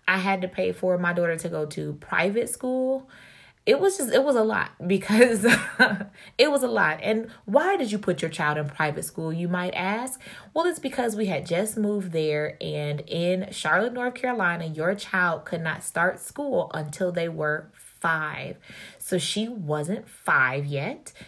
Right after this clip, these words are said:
She was four and maybe had, like, just turned five, but she was still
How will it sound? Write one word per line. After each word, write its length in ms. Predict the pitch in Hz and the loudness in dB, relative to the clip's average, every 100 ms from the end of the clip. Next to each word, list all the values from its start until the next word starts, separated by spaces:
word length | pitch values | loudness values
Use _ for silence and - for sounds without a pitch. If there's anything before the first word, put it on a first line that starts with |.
| - | -16
She 360 | - 180 170 | -8 -4 -4
was 440 | 180 175 196 254 - | -2 0 0 -2 -8
four 920 | - - - 196 147 143 147 123 117 - | -16 -16 -2 0 2 2 2 0 -2 -4
and 160 | 156 160 | 0 2
maybe 240 | 190 226 | 2 0
had, 160 | 214 170 | -4 -4
like, 280 | 143 - | -6 -6
just 440 | 147 143 151 160 - | -4 -2 -2 -4 -8
turned 340 | 160 147 143 | -6 -4 -6
five, 480 | - 143 - - 151 | -4 -6 -4 -6 -6
but 140 | 147 | -6
she 240 | 143 - 208 | -6 -4 -2
was 200 | 214 214 | 0 -2
still 680 | - - 156 151 151 160 | -6 -8 -4 -2 -2 -4